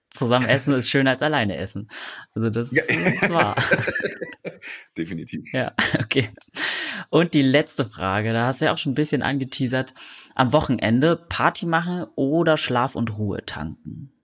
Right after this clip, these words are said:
Speaker 2: Du hättest wahrscheinlich vor zwei Jahren eine andere Antwort von mir bekommen.
Speaker 1: Okay.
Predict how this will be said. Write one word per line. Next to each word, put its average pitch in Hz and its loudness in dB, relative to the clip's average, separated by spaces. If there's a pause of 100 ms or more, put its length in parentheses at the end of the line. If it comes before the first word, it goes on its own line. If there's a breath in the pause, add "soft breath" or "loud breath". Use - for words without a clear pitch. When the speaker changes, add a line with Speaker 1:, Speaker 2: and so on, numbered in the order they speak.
(400)
Speaker 2:
Du 107 0
hättest 131 2
wahrscheinlich 117 2
vor 101 0
zwei 104 2
Jahren 98 0
eine 78 -6
andere 123 -4
Antwort 143 -4
von 143 -6
mir 151 -4
bekommen. 156 -4
Speaker 1:
Okay. 147 -2